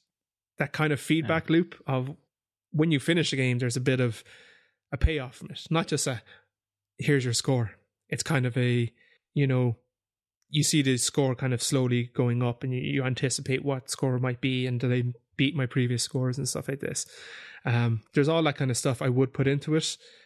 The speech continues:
Speaker 1: And, you know, the more and more it just kind of piles up, and it's like, okay, I could throw out the game kind of as is at the moment,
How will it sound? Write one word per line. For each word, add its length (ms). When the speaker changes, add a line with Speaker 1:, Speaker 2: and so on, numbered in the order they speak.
Speaker 1:
And, 480
you 80
know, 180
the 80
more 220
and 100
more 160
it 80
just 140
kind 160
of 80
piles 380
up, 260
and 120
it's 100
like, 100
okay, 240
I 40
could 220
throw 160
out 100
the 60
game 360
kind 140
of 240
as 200
is 340
at 160
the 60
moment, 480